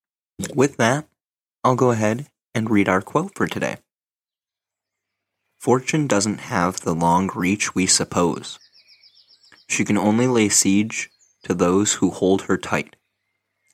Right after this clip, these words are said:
So let's step back from her as much as possible." Seneca, Moral Letters, eighty-two dot five B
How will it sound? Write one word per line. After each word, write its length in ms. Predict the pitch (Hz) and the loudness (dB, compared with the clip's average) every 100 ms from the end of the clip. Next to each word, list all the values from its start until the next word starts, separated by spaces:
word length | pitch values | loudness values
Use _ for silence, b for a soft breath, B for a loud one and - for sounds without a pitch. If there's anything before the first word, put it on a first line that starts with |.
| _ | _
So 200 | - 98 | 0 2
let's 300 | 95 101 - | 2 2 0
step 300 | - 135 131 | 0 -2 -2
back 280 | 110 104 107 | 0 0 -2
from 200 | - 98 | -6 -8
her 260 | 92 90 - - | -4 -2 -4 -6
as 160 | 92 | -6
much 320 | 95 92 - - | 0 0 0 -4
as 140 | - | -4
possible." 560 | - 95 - - - - _ _ _ _ _ _ _ _ _ _ _ _ - | -2 -4 -4 -8 -12 -20 _ _ _ _ _ _ _ _ _ _ _ _ -2
Seneca, 680 | - 131 131 120 - - - _ _ _ _ _ _ _ | 0 2 0 -2 -4 -6 -12 _ _ _ _ _ _ _
Moral 460 | 107 92 98 123 131 | -2 2 4 2 2
Letters, 580 | 113 80 73 82 - - _ _ _ _ _ _ | 0 0 -2 -4 -8 -10 _ _ _ _ _ _
eighty-two 760 | 104 110 131 131 - 85 80 - - _ _ _ _ _ _ _ | 0 2 0 -2 -4 -4 -4 -10 -16 _ _ _ _ _ _ _
dot 260 | - 78 - | 0 0 -2
five 640 | - 95 101 113 123 127 _ | -4 0 2 0 -2 -6 _
B 380 | 104 82 73 - | -2 -2 -4 -10